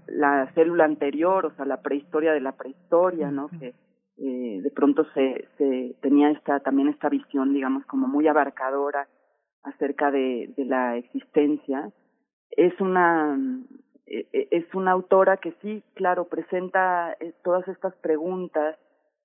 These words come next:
Speaker 1: y, y, e inquieta mucho porque de pronto uno puede encontrar en sus páginas asuntos que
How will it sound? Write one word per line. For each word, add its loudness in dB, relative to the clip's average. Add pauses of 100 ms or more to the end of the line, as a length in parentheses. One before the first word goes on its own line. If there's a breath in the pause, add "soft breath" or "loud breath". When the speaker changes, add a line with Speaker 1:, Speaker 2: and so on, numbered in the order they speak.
Speaker 1:
y, -4
y, 0
e 0
inquieta 2
mucho 0
porque 0
de 2
pronto 0
uno -4
puede -2
encontrar 2
en -4
sus -20 (120)
páginas -2 (680)
asuntos 2 (160)
que 4